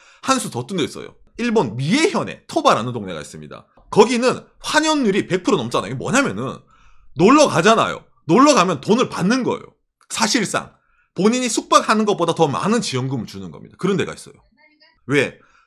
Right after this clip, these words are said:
지자체마다 다 하니까 과열되는 것도 있고, 그리고 그 지자체에서 어쨌든 빨리 경기를 부양해야 되다 보니까 사람들 움직이라고.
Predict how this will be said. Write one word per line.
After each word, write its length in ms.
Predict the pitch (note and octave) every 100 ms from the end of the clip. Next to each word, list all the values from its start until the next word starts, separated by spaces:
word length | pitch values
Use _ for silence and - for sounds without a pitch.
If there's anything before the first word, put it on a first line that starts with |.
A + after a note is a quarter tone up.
| _
지자체마다 580 | - F3 A#3+ B3 G#3 C3+
다 220 | - D#3
하니까 460 | G#3+ G3 - B2+ G#2+
과열되는 500 | - F3+ B3 F3 C3
것도 180 | G#2+ C#3
있고, 340 | D3+ G#2+ D2+ _ -
그리고 220 | - A3
그 140 | G3+
지자체에서 480 | G3 D3+ A3+ F3+ F3+ -
어쨌든 340 | C#3 B3+ G#3
빨리 180 | F#3+ D#3
경기를 340 | C3 D3 D#3
부양해야 320 | C#3+ F#3 C#3+ F#2+
되다 160 | F#2+
보니까 500 | F#2 A2 E2 B2 F2 _ _
사람들 240 | G3+ C3+ F2
움직이라고. 560 | B2+ D#3 G#3 F2 D2